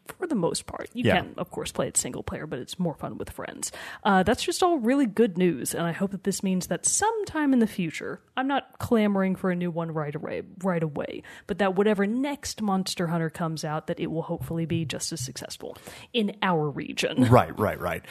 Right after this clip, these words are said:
Speaker 2: And that, you know, it is proof that there is a market for it in the U S
Speaker 1: Oh,
Speaker 2: and in
Speaker 1: yeah.
Speaker 2: other, in other places outside of Japan. And so, like, that is a, a great, uh, indicator that, yeah,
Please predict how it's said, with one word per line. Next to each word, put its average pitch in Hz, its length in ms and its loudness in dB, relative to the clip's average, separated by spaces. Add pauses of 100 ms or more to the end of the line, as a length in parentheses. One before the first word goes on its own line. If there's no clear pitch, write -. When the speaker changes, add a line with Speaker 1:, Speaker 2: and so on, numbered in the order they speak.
(140)
Speaker 2:
And 156 280 8
that, 120 280 8
you 139 120 6
know, 98 120 10
it 120 180 6
is 123 180 2
proof 165 340 8
that 107 160 6
there 120 180 10
is 113 180 8
a 104 40 6
market 117 280 8
for 92 220 2
it - 100 -2
in 107 120 2
the 98 80 2
U 95 200 4
S 92 240 4
Speaker 1:
Oh, 440 40 6
Speaker 2:
and 403 100 6
in 320 60 6
Speaker 1:
yeah. 113 180 8
Speaker 2:
other, 110 160 6
in 123 120 2
other 110 200 8
places 101 340 2
outside 101 380 4
of 87 60 0
Japan. 117 320 4
And 95 100 0
so, 107 120 8
like, 104 220 6
that 113 200 8
is 113 180 6
a, 107 100 6 (100)
a 120 100 6
great, 113 360 6 (200)
uh, 92 320 4 (560)
indicator 120 320 4
that, 98 120 0
yeah, 131 180 6